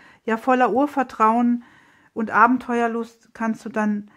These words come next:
dein, dein, dein, dein, dein neues Selbstbild, was du dann von dir hast,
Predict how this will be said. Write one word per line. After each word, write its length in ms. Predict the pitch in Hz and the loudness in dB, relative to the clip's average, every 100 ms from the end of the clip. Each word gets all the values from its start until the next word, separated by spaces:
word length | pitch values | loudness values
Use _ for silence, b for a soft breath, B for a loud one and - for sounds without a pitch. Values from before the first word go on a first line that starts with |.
| b b - | b b -6
dein, 420 | 208 202 202 196 | -2 -2 -2 -4
dein, 380 | 202 196 196 190 | -4 -4 -4 -6
dein, 360 | 202 196 190 185 | -4 -4 -4 -4
dein, 500 | 196 190 185 180 - | -6 -4 -6 -10 -10
dein 240 | 190 190 | -6 -4
neues 340 | 202 233 240 - | -2 -2 -2 -4
Selbstbild, 600 | 208 220 - - 240 226 | -4 -4 -8 -4 -4 -2
was 180 | 214 - | -8 -8
du 120 | 202 | -8
dann 200 | 196 196 | -6 -6
von 220 | 202 190 | -6 -6
dir 220 | 190 190 | -6 -4
hast, 320 | 202 220 - | -4 -4 -10